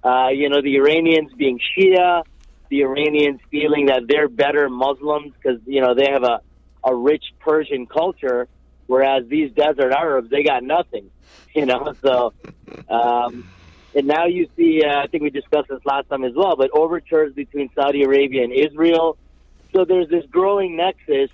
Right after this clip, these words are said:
of the West, quote unquote, being defined as the U S, uh, and Saudi.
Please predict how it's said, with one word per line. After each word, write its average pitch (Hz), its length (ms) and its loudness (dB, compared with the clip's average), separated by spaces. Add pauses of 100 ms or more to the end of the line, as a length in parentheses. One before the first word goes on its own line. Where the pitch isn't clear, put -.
of 135 320 -2
the 131 140 0
West, 139 400 -2 (100)
quote 143 240 -4
unquote, 139 500 -2 (480)
being 147 280 -2
defined 139 500 -2
as 127 240 -2
the 123 100 -2 (220)
U 151 100 4
S, 135 220 0 (840)
uh, - 40 -4
and 127 500 0 (100)
Saudi. 151 540 -2